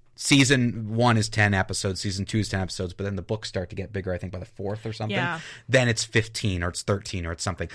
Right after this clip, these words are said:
Speaker 1: But really, like, put everything that they can from the books into it so it feels more full. I'd like to see that. That'd be kinda
Speaker 2: I mean,
Speaker 1: cool.
Speaker 2: they've made, uh, Lion, the Witch, and the Wardrobe. There's been multiple adaptations
Speaker 1: Yeah.
Speaker 2: of that.
Speaker 1: Why can't Harry Potter be the next that? I, I think it,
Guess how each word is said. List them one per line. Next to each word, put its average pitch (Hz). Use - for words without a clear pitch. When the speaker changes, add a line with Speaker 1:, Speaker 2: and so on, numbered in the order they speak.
Speaker 1:
But 123
really, 131
like, 113
put -
everything 117
that 104
they 101
can 104
from 101
the 92
books 95
into 143
it 98
so 104
it 110
feels 107
more 98
full. 110
I'd 143
like 113
to -
see -
that. 90
That'd 90
be 92
kinda -
Speaker 2:
I 339
mean, 349
Speaker 1:
cool. 302
Speaker 2:
they've 302
made, 294
uh, 175
Lion, 190
the 180
Witch, 180
and 180
the 165
Wardrobe. 156
There's 156
been 165
multiple 151
adaptations 147
Speaker 1:
Yeah. 185
Speaker 2:
of -
that. 139
Speaker 1:
Why 120
can't 120
Harry 117
Potter 101
be 98
the 90
next 90
that? 87
I, 104
I 120
think 117
it, 107